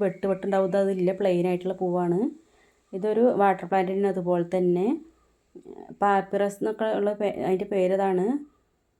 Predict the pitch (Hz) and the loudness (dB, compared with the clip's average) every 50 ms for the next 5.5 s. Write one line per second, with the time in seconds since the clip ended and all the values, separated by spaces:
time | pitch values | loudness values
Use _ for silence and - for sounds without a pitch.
0 | _ _ - - 180 175 214 240 269 254 247 - 185 180 - - 185 185 185 180 | _ _ -12 -10 -4 0 2 2 2 2 0 -2 -2 -2 -2 -2 0 0 0 0
1 | 202 208 208 196 180 190 185 190 190 196 196 185 170 170 170 - 180 185 214 262 | 0 0 0 0 0 -2 -2 0 -2 0 0 0 -2 -2 -4 -2 0 0 2 0
2 | 311 294 - - 185 180 190 190 185 185 185 185 180 185 185 180 175 175 170 165 | -2 -4 -10 -12 -8 -4 -4 -4 -4 -4 -6 -6 -4 -2 -2 0 0 0 0 0
3 | 180 214 269 302 - - _ _ _ _ _ _ - 175 196 185 202 202 196 202 | 0 -2 -2 -4 -4 -12 _ _ _ _ _ _ -8 -8 -6 -4 -2 0 0 0
4 | 208 214 214 208 208 226 269 254 - - _ _ _ - 190 196 202 190 180 180 | 0 0 0 0 2 0 0 -2 -4 -10 _ _ _ -4 0 0 2 0 0 -2
5 | - 208 208 190 180 190 202 196 196 220 | -2 0 0 0 0 0 0 0 0 0